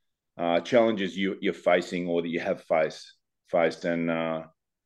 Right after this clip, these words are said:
you know, even recommendations on people to come on. We'd love to hear from you guys.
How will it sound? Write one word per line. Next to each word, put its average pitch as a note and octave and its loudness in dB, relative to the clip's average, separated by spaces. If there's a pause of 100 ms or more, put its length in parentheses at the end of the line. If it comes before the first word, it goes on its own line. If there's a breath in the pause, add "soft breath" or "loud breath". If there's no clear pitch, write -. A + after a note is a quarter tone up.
(260)
you F#2 -2
know, G2+ 4
even G#2 2
recommendations F#2+ 2
on F2 -4
people F2 -4
to E2 -8
come F2 -6
on. D#2+ -4
We'd D#2 -6
love E2 2
to F2 -12
hear E2 -8
from E2 -12
you D#2 -10
guys. D#2 -2